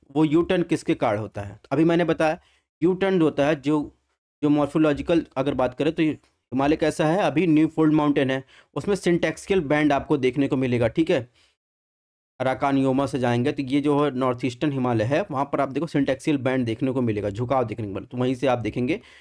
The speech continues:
ब्रह्मपुत्र नदी यू टर्न ली है, तो इसमें ऑप्शन बी सही हो जाएगा। हालांकि इसको जो है एपिसोड फर्स्ट में हम सॉल्व करवा चुके हैं, ठीक है। अगर आपको क्लासेस की पीडीएफ़ चाहिए तो आप जो है हमारा टेल-, अ, Telegram चैनल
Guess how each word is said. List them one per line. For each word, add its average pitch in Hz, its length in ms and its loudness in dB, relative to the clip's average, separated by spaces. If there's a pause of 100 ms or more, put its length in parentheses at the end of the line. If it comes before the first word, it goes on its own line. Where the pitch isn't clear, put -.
(360)
ब्रह्मपुत्र 139 360 -2
नदी 143 160 0
यू 147 240 2
टर्न 131 200 2
ली 107 140 0
है, 107 140 -4
तो 127 80 -10
इसमें 143 200 -2
ऑप्शन 135 260 -2
बी 127 120 -4
सही 120 160 -2
हो 98 120 -2
जाएगा। 98 220 -6
हालांकि 143 280 0
इसको 143 200 -2
जो 139 120 0
है 139 80 0 (160)
एपिसोड - 360 -4
फर्स्ट - 260 -4
में 139 80 0
हम 139 100 -2
सॉल्व 131 240 -2
करवा 120 240 2
चुके 117 200 -6
हैं, 147 140 -2 (720)
ठीक - 120 -2
है। - 120 -4 (560)
अगर 170 160 2
आपको 185 260 0
क्लासेस 180 380 -2
की - 100 -6
पीडीएफ़ 165 340 0
चाहिए 107 360 -2 (220)
तो 139 60 -2
आप 139 180 -2
जो 143 120 2
है 139 120 2
हमारा 123 260 0
टेल-, 123 240 -2
अ, 110 280 -4 (260)
Telegram 135 360 0
चैनल 139 240 0